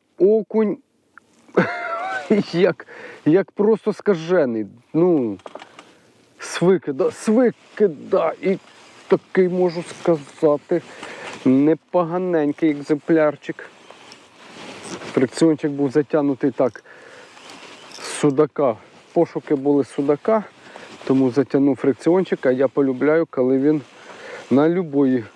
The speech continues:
рибі співає. Дивіться, друзі, чим не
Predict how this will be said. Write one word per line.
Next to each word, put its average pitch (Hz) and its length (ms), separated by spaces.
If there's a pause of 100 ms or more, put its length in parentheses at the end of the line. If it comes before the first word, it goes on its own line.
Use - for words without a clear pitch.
(140)
рибі 139 500
співає. 113 600 (920)
Дивіться, 247 540
друзі, 185 400 (2250)
чим 220 420
не 190 220